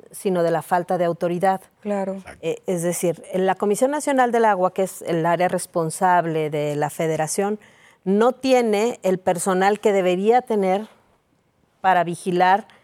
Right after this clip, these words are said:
Speaker 1: lo que ocurre con el agua. No hace los estudios que tiene que hacer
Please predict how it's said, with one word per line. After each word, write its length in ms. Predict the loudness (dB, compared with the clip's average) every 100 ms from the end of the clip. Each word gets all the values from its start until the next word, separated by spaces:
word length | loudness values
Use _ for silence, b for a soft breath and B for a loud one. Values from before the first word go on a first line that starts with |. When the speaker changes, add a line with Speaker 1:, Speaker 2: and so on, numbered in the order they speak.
| b b b
Speaker 1:
lo 160 | -4 -2
que 100 | -4
ocurre 320 | -4 -2 -2
con 220 | -4 -6
el 140 | -4 -4
agua. 320 | -2 -4 -4
No 360 | -2 2 4
hace 240 | 2 2 0
los 220 | -2 -4
estudios 580 | -8 -4 -2 0 0 -2
que 140 | -6
tiene 260 | -4 -4 -4
que 120 | -4
hacer 380 | -2 -2 -2